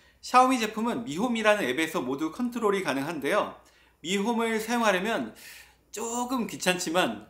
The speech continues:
회원 등록을 해야 합니다. 제품을 등록할 때는 메인 화면 상단에 있는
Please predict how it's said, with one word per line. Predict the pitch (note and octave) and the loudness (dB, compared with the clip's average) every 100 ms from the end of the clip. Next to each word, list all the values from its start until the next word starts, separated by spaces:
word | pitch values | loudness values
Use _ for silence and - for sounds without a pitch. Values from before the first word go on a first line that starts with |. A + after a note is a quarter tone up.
| _ | _
회원 | B3+ A#3+ A3+ | 0 0 0
등록을 | G3 D3 D3 C#3 E3+ G#3+ A3 _ | -2 -2 0 0 0 -2 -8 _
해야 | G#3+ F#3 | 4 6
합니다. | E3+ E3+ G#2 F#2+ - - _ _ _ _ _ - | 4 0 -4 -6 -10 -20 _ _ _ _ _ -6
제품을 | F3 A#3 A#3+ | -4 2 2
등록할 | A3 F3 F#3+ G3+ | 2 0 2 2
때는 | G3 G3+ G3+ G2 _ _ | 2 0 0 -6 _ _
메인 | - D3 A#3 | 0 2 2
화면 | A3+ A3 G#3+ | 0 -2 -2
상단에 | A3+ A#3+ A#3 G#3+ | -2 0 0 0
있는 | F3+ A#3+ C4 | -2 -2 -4